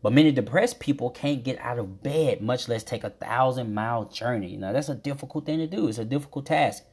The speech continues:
Now, and this is a thing that I, I agree with, I don't agree with. I think it just depends on the situation, depending on how, you know, depressed you are.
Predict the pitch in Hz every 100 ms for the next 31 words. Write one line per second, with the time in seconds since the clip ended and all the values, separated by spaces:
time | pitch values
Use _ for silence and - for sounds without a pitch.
0 | _ - _ _ _ - 120 92 - _
1 | _ _ _ _ _ _ - 107 127 160
2 | 165 139 147 143 135 131 123 123 110 -
3 | 131 123 113 226 220 214 170 160 170 165
4 | 165 165 151 147 151 143 135 127 151 151
5 | 139 120 147 - 107 127 139 143 143 110
6 | 135 127 113 117 123 120 110 92 117 110
7 | 98 98 - 139 139 113 120 131 131